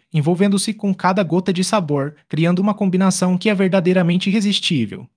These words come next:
Ingredientes: um, trezentos G de tagliatelle. Dois, quinhentos G de carne moída. Três, um cebola média picada. Quatro,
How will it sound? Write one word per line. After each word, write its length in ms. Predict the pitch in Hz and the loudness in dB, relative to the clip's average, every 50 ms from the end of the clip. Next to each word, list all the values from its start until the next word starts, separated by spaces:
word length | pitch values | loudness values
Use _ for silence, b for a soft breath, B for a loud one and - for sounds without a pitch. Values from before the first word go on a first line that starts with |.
| _ _ _ _ - | _ _ _ _ 2
Ingredientes: 680 | 185 190 185 190 196 185 143 143 135 131 147 139 - 131 | 4 6 6 8 6 6 6 4 4 4 2 0 0 0
um, 200 | 123 120 117 113 - _ _ _ _ _ _ - | 0 -2 -2 -4 -8 _ _ _ _ _ _ -2
trezentos 480 | - 165 160 135 135 123 113 - 135 127 | 0 2 2 4 4 2 2 2 0 4
G 140 | 123 156 175 | 4 4 4
de 120 | 160 170 | 4 4
tagliatelle. 540 | 156 165 147 151 165 165 165 190 196 190 180 | 2 2 4 4 4 4 4 6 6 6 6
Dois, 560 | 147 151 139 120 110 110 - - - - _ _ _ _ _ _ _ - | 6 4 4 4 2 0 -2 -4 -8 -8 _ _ _ _ _ _ _ -4
quinhentos 420 | 214 214 202 165 147 139 139 127 | -2 0 2 2 0 0 -4 -4
G 140 | 123 139 143 | -2 -2 -2
de 100 | 143 160 | -2 0
carne 260 | - 151 135 131 139 | 0 0 0 0 0
moída. 300 | 147 156 151 139 131 131 | -2 0 -2 -2 -2 -4
Três, 540 | - - 123 120 113 113 - - - - _ _ _ _ _ _ _ - | -6 -4 -6 -4 -4 -6 -6 -10 -12 -12 _ _ _ _ _ _ _ -6
um 60 | 165 | -4
cebola 380 | 151 - 196 160 143 139 147 151 | -2 0 0 0 0 0 0 0
média 280 | 156 147 139 127 147 | 0 0 0 0 -2
picada. 360 | 147 - 151 - 156 147 143 139 | -2 -2 -2 -2 0 0 -2 -4
Quatro, 560 | - - 127 123 113 110 - - 120 117 | -4 -2 -2 -2 -2 -4 -8 -12 -14 -14